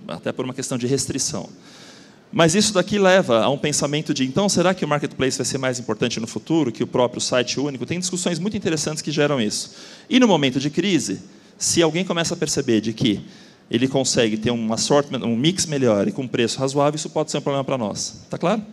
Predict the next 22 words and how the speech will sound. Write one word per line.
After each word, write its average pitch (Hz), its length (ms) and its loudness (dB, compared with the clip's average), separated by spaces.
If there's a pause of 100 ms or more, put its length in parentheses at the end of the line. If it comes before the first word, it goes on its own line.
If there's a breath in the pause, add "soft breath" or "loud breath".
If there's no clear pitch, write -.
(220)
Então, 156 180 0
aqui 147 160 -2
tem 160 140 -4
um 147 60 -8
risco 143 420 -2 (360 loud breath)
inerente 139 460 0
pra 131 140 0
nós, 135 500 -2 (240 loud breath)
é, 120 160 2
nessa 131 280 -2
questão 131 340 -4
do 135 100 -2
mix, 123 540 -6
é, 113 160 2
muito 131 260 -4
mais 123 220 -2
premium 117 380 -6
neste 120 320 -4
canal. 107 360 -4 (1300 loud breath)
Outro 233 240 2
ponto 202 240 -2
interessante. 135 720 -4